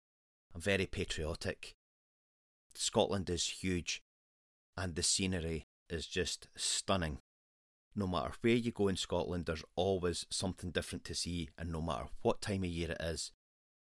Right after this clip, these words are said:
it is just so lovely to be there. So there's so many places to go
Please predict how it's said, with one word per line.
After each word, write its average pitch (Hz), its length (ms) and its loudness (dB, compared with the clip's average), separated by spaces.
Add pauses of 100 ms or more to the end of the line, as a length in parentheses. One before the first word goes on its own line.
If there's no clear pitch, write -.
(400)
it 95 200 -2
is 80 280 -2
just - 420 0 (340)
so - 260 4
lovely 90 360 2
to - 140 -8
be 82 200 0
there. 78 220 -2 (420)
So - 100 -8
there's 98 160 0
so 120 160 2
many 110 220 4
places - 500 -2
to - 120 -8
go 82 280 0